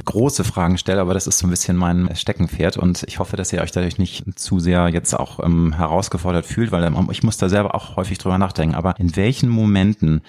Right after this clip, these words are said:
empfindet ihr beide das pure Glück? Glück ist ein sehr flüchtiges Gefühl, ein sehr flüchtiger Moment. Häufig kriegt man's gar nicht mit, dass es ein mega glücklicher Moment im Leben war. Das wird einem erst manchmal Wochen oder irgendwann später klar.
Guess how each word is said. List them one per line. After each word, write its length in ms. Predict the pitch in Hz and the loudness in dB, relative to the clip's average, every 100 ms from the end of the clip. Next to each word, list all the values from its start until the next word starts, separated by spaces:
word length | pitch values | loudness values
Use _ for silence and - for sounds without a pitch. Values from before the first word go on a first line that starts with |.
| - - | -18 -2
empfindet 460 | 92 - 104 98 - | 0 2 2 0 0
ihr 200 | 110 107 | -2 0
beide 520 | 95 95 95 95 98 _ - | 0 2 2 2 -2 _ -6
das 320 | 98 - - | -2 -2 -2
pure 360 | - 110 101 98 | -2 0 0 0
Glück? 380 | 95 78 - - _ _ _ - | 2 0 -2 -14 _ _ _ -4
Glück 240 | - 139 143 | 0 2 0
ist 140 | - | 0
ein 120 | 107 | 2
sehr 160 | 95 95 | 2 0
flüchtiges 640 | - 131 - - 147 - | -2 -6 -6 -8 -4 -4
Gefühl, 380 | - 131 - 160 | -4 -6 -4 -2
ein 120 | 123 | -2
sehr 140 | 92 95 | -2 -2
flüchtiger 380 | - - 98 92 | -4 -2 0 2
Moment. 380 | 90 90 117 | 4 2 2
Häufig 260 | 98 95 95 | 0 -2 -2
kriegt 220 | - - | -6 0
man's 160 | 92 - | -2 2
gar 140 | 87 | 2
nicht 160 | 90 - | 2 2
mit, 180 | 101 - | 0 0
dass 120 | - | -2
es 120 | 92 | -2
ein 200 | 92 87 | 0 2
mega 380 | 90 98 101 98 | 2 2 2 2
glücklicher 480 | 95 92 - 92 90 | 0 -2 -2 -2 0
Moment 360 | 85 85 95 104 | 0 2 0 2
im 120 | 82 | 0
Leben 240 | 78 80 76 | 0 0 0
war. 300 | 80 101 - | 0 0 -2
Das 400 | 87 - - 98 | 0 2 2 0
wird 160 | 104 | 0
einem 180 | - 95 | 2 2
erst 300 | - - - | 0 -4 -2
manchmal 600 | 95 - 95 90 87 90 | -2 0 0 2 0 -2
Wochen 400 | 95 - 98 95 | -2 0 0 0
oder 380 | 87 87 85 85 | -2 -2 -2 -2
irgendwann 580 | 90 87 87 87 90 98 | -2 0 2 2 0 -4
später 340 | - 120 92 | -4 0 0
klar. 360 | - - 82 | -2 -2 0